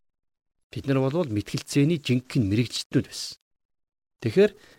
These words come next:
тэд нар мэтгэлцээний аргуудыг хэрэглэх болно. Тэднэрт их бага таамаглал байгаа. За, мэтгэлцснийхээ дараа тэд нар ямарваа нэгэн дүгнэлтийг гаргадаг. А, хэрвээ хоёр таамаг байгаа болвол хоёулаа үнэн дүгнэлтийг гаргах болно гэсэн.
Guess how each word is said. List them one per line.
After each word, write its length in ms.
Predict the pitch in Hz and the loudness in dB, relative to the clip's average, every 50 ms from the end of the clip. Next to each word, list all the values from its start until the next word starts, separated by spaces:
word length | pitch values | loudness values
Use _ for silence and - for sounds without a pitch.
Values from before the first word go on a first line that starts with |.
| _ _ | _ _
тэд 140 | - 139 139 | -2 0 2
нар 120 | 185 160 131 | 4 4 4
мэтгэлцээний 560 | 120 - - 175 139 - - - 190 180 147 | 2 0 -2 -2 -2 0 2 4 4 4 4
аргуудыг 420 | 110 107 120 123 131 120 - 127 101 92 | 2 2 0 -2 -2 -2 0 -2 -2 -2
хэрэглэх 240 | 92 87 90 - - | -4 -6 -6 -8 -10
болно. 260 | 101 92 - - - _ _ _ _ _ _ _ _ _ _ _ _ _ _ _ _ _ _ _ _ | -12 -12 -12 -14 -20 _ _ _ _ _ _ _ _ _ _ _ _ _ _ _ _ _ _ _ _
Тэднэрт 400 | - 135 139 160 180 160 139 - | -2 0 2 4 2 2 0 0
их 240 | - 147 131 - - | -2 -2 -2 -2 -2
бага 240 | - 160 160 - - | 0 0 0 0 -2
таамаглал 560 | - - 135 139 147 151 131 113 117 98 - | -4 -2 2 4 4 4 4 2 0 -4 -4
байгаа. 320 | - 101 98 95 120 160 165 - _ _ _ _ _ _ - | -2 -2 -2 -2 -4 -6 -8 -10 _ _ _ _ _ _ -6
За, 80 | - | -4
мэтгэлцснийхээ 680 | 101 104 - - - - - - 151 156 139 - 143 131 120 | -2 -2 -2 -2 -4 -4 -2 0 2 2 2 2 0 0 0
дараа 240 | 120 143 180 175 - _ _ _ _ | 0 0 -2 -2 -4 _ _ _ _
тэд 160 | _ - 113 | _ -6 -2
нар 160 | 120 127 107 104 | 0 0 0 0
ямарваа 240 | 104 131 165 185 | 0 2 2 4
нэгэн 240 | 170 127 104 107 98 | 4 4 2 0 -4
дүгнэлтийг 480 | - 101 104 101 - - - 120 - - | -2 -2 -2 -2 -4 -4 -6 -6 -6 -6
гаргадаг. 400 | - 85 80 - - - - _ _ _ _ _ _ _ _ _ _ _ _ _ _ _ _ _ - | -10 -10 -10 -14 -18 -20 -20 _ _ _ _ _ _ _ _ _ _ _ _ _ _ _ _ _ -6
А, 80 | 107 92 | -4 0
хэрвээ 240 | 131 165 208 208 - | 2 6 6 6 6
хоёр 200 | - 190 220 - - | 6 4 4 4 0
таамаг 320 | - 175 180 190 185 160 | 0 2 4 4 4 6
байгаа 240 | 165 160 156 165 160 | 4 4 4 4 4
болвол 300 | 160 156 175 226 226 - - _ _ _ _ _ _ _ _ _ _ | 2 4 2 2 0 0 -6 _ _ _ _ _ _ _ _ _ _
хоёулаа 480 | - 120 127 143 160 156 - 202 196 190 _ _ _ _ _ _ | 0 4 4 4 4 4 4 2 2 2 _ _ _ _ _ _
үнэн 240 | 131 135 165 190 175 | 4 8 8 8 8
дүгнэлтийг 640 | 131 131 107 113 113 - - - - 151 147 - _ _ _ _ _ _ | 6 4 2 2 0 -2 -2 2 2 2 2 0 _ _ _ _ _ _
гаргах 320 | - 104 98 107 - - | -8 -6 -6 -6 -8 -10
болно 240 | - 92 101 104 98 | -10 -6 -6 -6 -6
гэсэн. 240 | 87 - - - | -6 -8 -12 -12